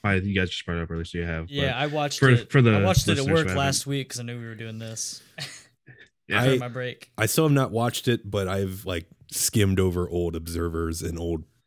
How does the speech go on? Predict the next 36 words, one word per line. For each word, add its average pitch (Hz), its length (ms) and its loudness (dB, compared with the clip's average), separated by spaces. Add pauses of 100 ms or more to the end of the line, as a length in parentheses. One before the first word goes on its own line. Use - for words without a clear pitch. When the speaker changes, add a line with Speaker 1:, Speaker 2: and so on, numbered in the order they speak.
(140)
Speaker 3:
Pro 90 140 -4
Wrestling 80 340 -8
Torches 80 500 -8
to - 140 -20
kinda, 82 180 -8
like, 80 320 -14 (1300)
catch - 300 -12
up 78 160 -10
on, 78 180 -12
uh, 78 260 -16 (580)
different 90 260 -8
info. 85 460 -6 (1700)
Speaker 1:
Yeah. 55 140 -14 (580)
It's - 100 -4
also 139 200 6
just 123 200 6
to 117 100 2
see 117 160 2
how 110 420 2 (360)
slim 120 360 4
Hulk 113 200 0
Hogan 107 280 0
gets 98 240 -6
very 110 260 2
quickly 98 460 4
Speaker 3:
Yes. 98 80 -4
Speaker 1:
over 101 180 -2
the 104 80 0
next 104 220 0
couple 101 440 0
of 98 80 -4
years 104 380 -2 (180)
Speaker 3:
Yeah, 123 120 2
Speaker 1:
compared 117 180 4
Speaker 3:
he 139 100 2
Speaker 1:
to 104 380 0